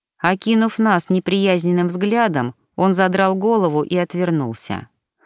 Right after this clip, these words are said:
«О, круто! Неприступные стены, решётчатые окна. У вас прекрасный вкус!»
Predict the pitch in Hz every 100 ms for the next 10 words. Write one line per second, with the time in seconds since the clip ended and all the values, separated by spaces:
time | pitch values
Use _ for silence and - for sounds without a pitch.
0 | - - - - _ - 185 202 165 123
1 | 110 - - 240 226 135 - 160 117 120
2 | _ _ _ - 196 190 196 190 269 277
3 | 175 147 123 - 165 185 175 151 147 _
4 | _ - 185 196 254 254 - - 139 131
5 | 151 180 - 170 160 - _ - 160 156
6 | 147 185 - 262 247 202 214 240 254 -
7 | 165 147 160 165 -